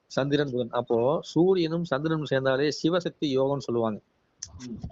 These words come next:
Speaker 1: அப்ப சூரியன் சந்திரன் சேரும்போது இரண்டு பக்கமும், அதாவது ரெண்டு பாகமும், இடமும் வலமும் சேர்ந்த மாதிரி கணக்கு.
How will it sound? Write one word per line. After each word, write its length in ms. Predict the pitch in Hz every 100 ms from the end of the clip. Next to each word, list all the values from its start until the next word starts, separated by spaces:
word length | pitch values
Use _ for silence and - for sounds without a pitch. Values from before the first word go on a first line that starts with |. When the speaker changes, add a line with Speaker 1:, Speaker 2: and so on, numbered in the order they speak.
| -
Speaker 1:
அப்ப 240 | - 165 139
சூரியன் 400 | 165 180 175 147
சந்திரன் 320 | 135 160 143
சேரும்போது 380 | 135 135 147 160
இரண்டு 280 | 131 139 147
பக்கமும், 380 | 139 135 143 120
அதாவது 280 | 123 139 139
ரெண்டு 260 | 131 151
பாகமும், 380 | 143 143 139 113 -
இடமும் 380 | 123 143 160
வலமும் 320 | 131 131 147 139
சேர்ந்த 200 | 127 123
மாதிரி 180 | 131
கணக்கு. 280 | 123 117 -